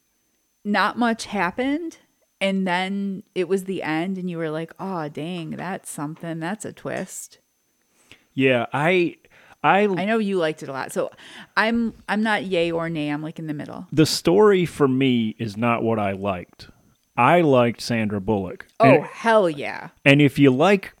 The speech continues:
Speaker 2: if, if you,
Speaker 1: Yes.
Speaker 2: if you know me and have had a conversation with me, you know that I'm not a huge fan of Sandra Bullock after Speed.
Speaker 1: Yeah.
Speaker 2: I don't think she's done anything great after Speed, except for maybe The Net. I c-, I could maybe find a handful of movies that I liked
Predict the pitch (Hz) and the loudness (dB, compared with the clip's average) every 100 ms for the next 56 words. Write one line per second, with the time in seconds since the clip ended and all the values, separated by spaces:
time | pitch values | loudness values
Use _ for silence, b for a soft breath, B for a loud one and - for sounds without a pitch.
0 | - 143 - - 147 135 165 151 156 151 | -2 0 0 2 4 4 4 2 4 4
1 | 185 196 170 156 101 110 - _ _ _ | 6 6 6 4 2 -4 -10 _ _ _
2 | _ _ _ 123 117 143 151 - 131 113 | _ _ _ 0 2 4 4 4 2 2
3 | 143 151 127 107 123 139 104 98 113 - | 2 2 2 -2 0 0 0 -2 -6 2
4 | 147 151 165 139 127 127 120 107 117 107 | 4 6 6 4 4 4 2 2 0 0
5 | 117 113 - 113 104 98 117 107 107 104 | 0 0 0 -2 -2 0 2 0 0 -4
6 | - - - 101 82 - _ _ _ - | -6 -10 -6 -8 -8 -20 _ _ _ -8
7 | 151 127 143 131 131 117 - 110 120 117 | 0 4 4 4 0 0 -2 -2 0 0
8 | 113 110 113 107 107 104 98 - - 95 | 0 0 0 -2 0 -2 -4 -8 -8 -8
9 | - 98 - 101 90 - - 139 131 131 | -8 -10 -6 -6 -6 -6 -2 0 2 2
10 | 120 98 101 127 131 131 _ _ B B | 2 0 2 2 4 2 _ _ B B
11 | B B B B B B B 120 - - | B B B B B B B -8 -6 -4
12 | 127 120 135 101 - - 135 147 160 147 | -2 2 0 -2 -10 -4 2 6 6 4
13 | 139 127 120 117 127 117 113 107 107 104 | 2 2 0 0 2 2 2 0 -2 -2
14 | 104 104 101 101 95 - | -2 0 0 -2 -4 -12